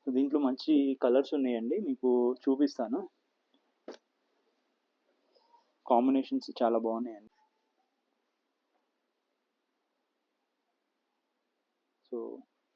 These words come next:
ఇవన్నీ ఒక్కొక్కటి మీకు క్విక్‌గా చూపిస్తానండి, చూసుకోండి. మీకు ఎవరికైనా నచ్చితే స్క్రీన్ షాట్ చేసి పెట్టండి మాకు.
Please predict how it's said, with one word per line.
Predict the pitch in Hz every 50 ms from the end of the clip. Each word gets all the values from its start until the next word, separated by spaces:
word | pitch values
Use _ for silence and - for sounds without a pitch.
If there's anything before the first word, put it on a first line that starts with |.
| _ _ _ _ _ _ _ _ _ _ _ _ _ _ _ _ _ _ - -
ఇవన్నీ | 127 117 120 139 135
ఒక్కొక్కటి | 123 - 143 131 - 143 139 143 135 135 135
మీకు | 127 - -
క్విక్‌గా | 135 117 123 123 147 139
చూపిస్తానండి, | - 135 123 135 139 - - 127 110 - 113 147 226 254 247 _ _ _ _ _ - _ _ _ _ _ _ _ _ _ _
చూసుకోండి. | - 143 135 135 - 151 139 139 151
మీకు | 143 123 135 127
ఎవరికైనా | 123 127 - 131 127 123 117
నచ్చితే | - - - - - 175 202 254 _ _ _ _ _ _ _ _ _ _ _ _ _ _ _ _ _ _ _ _ _ _ _ _ _ _ _ _ _ _ _ _ _ _ _ _ _ _ _ _ _ _ _ _ _ _ _ _ _ _ - - -
స్క్రీన్ | - - 135 139 131 -
షాట్ | 143 135 127 127
చేసి | 127 127 - -
పెట్టండి | 120 117 - 123 123 120 110 113 113 113
మాకు. | 110 - - -